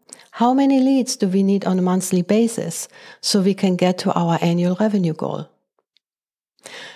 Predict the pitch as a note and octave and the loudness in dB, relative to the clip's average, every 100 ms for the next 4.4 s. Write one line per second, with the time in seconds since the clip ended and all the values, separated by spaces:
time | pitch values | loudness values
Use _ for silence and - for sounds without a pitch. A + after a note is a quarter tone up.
0 | - _ G3 F#3+ F#3 A3 G#3 - F#3 E3+ | -20 _ -4 -2 2 2 2 -2 -4 -4
1 | - F3 E3+ F3+ - - C#3 - D3+ - | -4 -4 -4 -6 -6 -10 -8 -10 -12 -16
2 | _ _ _ _ _ _ _ _ _ _ | _ _ _ _ _ _ _ _ _ _
3 | _ _ _ - G3+ G#3 A3+ A#3+ A#3+ B3+ | _ _ _ -4 0 2 4 2 2 2
4 | F3+ D#3 D#3+ | 2 0 -2